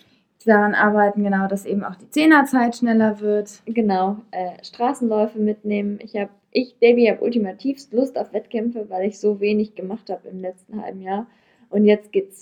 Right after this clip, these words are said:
Speaker 2: äh, nach Corona wieder los, dass, ähm, Wettkämpfe auch sehr uneingeschränkt wieder stattfinden können.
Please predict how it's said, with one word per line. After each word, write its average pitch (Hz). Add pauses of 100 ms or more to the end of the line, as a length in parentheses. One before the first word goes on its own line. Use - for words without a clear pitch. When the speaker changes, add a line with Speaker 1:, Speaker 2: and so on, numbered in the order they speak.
Speaker 2:
äh, 185
nach 190
Corona 220
wieder 208
los, 220
dass, -
ähm, 196
Wettkämpfe 208
auch 214 (200)
sehr 233
uneingeschränkt 240
wieder 220
stattfinden 226
können. 214